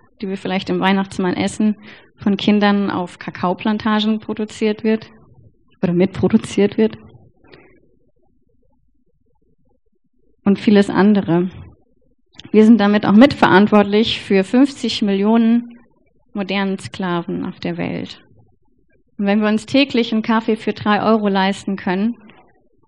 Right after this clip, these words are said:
dann gibt es die Hälfte der Bevölkerung, die von diesen drei Euro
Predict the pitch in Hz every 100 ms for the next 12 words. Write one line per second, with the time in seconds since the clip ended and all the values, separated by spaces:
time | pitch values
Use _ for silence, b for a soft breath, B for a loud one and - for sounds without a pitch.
0 | _ _ _ _ 202 202 214 214 220 -
1 | - - _ _ - 196 208 233 - 220
2 | 208 196 202 202 202 190 190 180 190 196
3 | 180 180 180 165 196 202 190 202 208 226